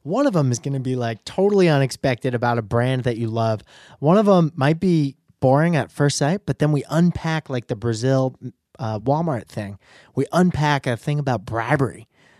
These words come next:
And, like, that can be really fun. It's a fifteen-minute daily podcast. You can find us at snacks dot robinhood dot com.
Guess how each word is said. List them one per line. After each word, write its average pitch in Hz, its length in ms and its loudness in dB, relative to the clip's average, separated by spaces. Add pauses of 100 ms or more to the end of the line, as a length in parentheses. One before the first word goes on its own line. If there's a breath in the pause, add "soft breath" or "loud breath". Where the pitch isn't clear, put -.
(200 soft breath)
And, 127 80 -6
like, 127 160 0
that 139 140 -2
can 151 80 -6
be 135 100 -2
really 120 300 2
fun. 131 300 -4 (220 soft breath)
It's 135 160 -4
a 131 60 0
fifteen-minute 151 720 -2
daily 120 280 -2
podcast. 107 540 -6
You 113 80 -10
can 104 120 -14
find 117 260 -6
us 135 120 -4
at - 120 -6
snacks 113 300 -8
dot 113 160 -6
robinhood 110 380 -8
dot 120 160 -8
com. 104 280 -8